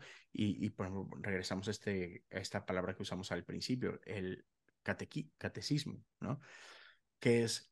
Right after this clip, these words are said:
la idea, al menos el concepto es, bueno, desde que son niños, son educados en esto es lo que creemos, ¿no?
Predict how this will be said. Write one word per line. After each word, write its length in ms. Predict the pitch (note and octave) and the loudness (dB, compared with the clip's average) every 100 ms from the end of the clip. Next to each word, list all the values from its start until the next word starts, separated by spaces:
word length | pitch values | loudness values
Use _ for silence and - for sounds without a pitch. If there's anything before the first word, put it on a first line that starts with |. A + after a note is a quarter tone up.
| - | -2
la 160 | G#2 | 2
idea, 380 | G2 B2+ G#2+ G2 | 6 6 6 4
al 160 | - G2 | 2 2
menos 300 | F#2 G2 - | 2 0 -4
el 120 | - | -4
concepto 420 | - - G#2 G2+ | -2 0 0 2
es, 220 | G2 - - | 2 0 -4
bueno, 280 | G#2+ G2+ G2+ | 0 2 2
desde 280 | G2+ G#2 | 2 0
que 100 | - | -2
son 260 | G2 A2 G#2 | -2 0 2
niños, 480 | A#2+ D#3 G2+ - - | 4 2 2 -2 -8
son 640 | - - - - A#2 A#2 D3+ | 0 4 6 6 6 6 6
educados 840 | C3+ G2 - A2 C3+ A2 A2 - - | 6 4 2 4 6 6 4 0 0
en 260 | G#2+ G2 - _ _ _ - | 2 2 -4 _ _ _ 0
esto 800 | A#2 B2 - - - A#2+ A2+ - A2 | 2 4 2 2 2 4 2 -2 2
es 320 | G#2 F#2+ - | 4 2 2
lo 180 | F#2+ F2+ | 0 0
que 140 | F2+ | -4
creemos, 680 | - D#2 D2 - - - - _ - | -2 -2 -2 -6 -8 -10 -12 _ -8
¿no? 280 | - B2+ | -4 -4